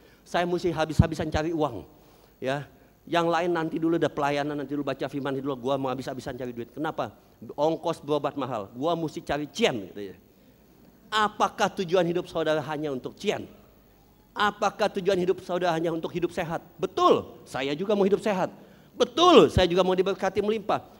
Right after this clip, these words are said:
Betul, saya mau panjang umur. Saya mau panjang umur. Saya mau hidup sehat. Semuanya ini, kalau semuanya ditanya saya, saya bilang semuanya gua mau. Kalau ditanya saya,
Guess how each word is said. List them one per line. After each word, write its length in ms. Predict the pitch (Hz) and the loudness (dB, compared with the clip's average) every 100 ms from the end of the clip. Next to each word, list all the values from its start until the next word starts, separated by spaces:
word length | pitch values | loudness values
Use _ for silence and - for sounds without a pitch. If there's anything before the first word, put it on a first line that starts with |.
| - | -6
Betul, 560 | - 247 247 349 359 247 170 | 6 6 10 12 12 12 12
saya 240 | 196 196 | 6 4
mau 560 | 190 196 180 - - - | 6 4 4 -2 -16 -4
panjang 400 | 190 185 185 190 | 2 4 4 4
umur. 480 | 233 254 302 165 95 - - - | 2 6 6 6 2 -14 -20 -4
Saya 160 | 196 | 0
mau 240 | 226 233 - - - - - | 4 4 2 -10 -20 -20 -2
panjang 400 | - 311 311 311 | 4 8 10 10
umur. 560 | 320 311 190 117 - | 8 8 8 2 -14
Saya 160 | - 269 | -8 -2
mau 160 | 302 269 | 6 8
hidup 240 | 339 359 | 10 8
sehat. 240 | 277 208 - - - - | 8 6 4 -16 -20 -10
Semuanya 640 | - 294 285 285 254 254 | 2 6 8 10 10 10
ini, 480 | 214 214 226 - - - | 10 8 4 -4 -6 6
kalau 240 | 220 220 | 8 8
semuanya 400 | 202 202 202 196 | 6 2 4 4
ditanya 320 | 180 180 175 | 4 2 2
saya, 320 | 156 147 170 165 - | 4 2 2 -4 -6
saya 160 | 180 165 | -2 0
bilang 240 | 165 160 | 0 0
semuanya 320 | - 160 165 | 0 2 4
gua 160 | 156 147 | 4 2
mau. 220 | 135 110 - - - - _ _ _ _ _ _ _ _ _ _ _ _ _ _ _ _ _ _ - | 2 0 -2 -14 -20 -20 _ _ _ _ _ _ _ _ _ _ _ _ _ _ _ _ _ _ -4
Kalau 160 | 151 | -2
ditanya 320 | 165 170 170 | 0 0 2
saya, 320 | 160 185 165 | 2 2 2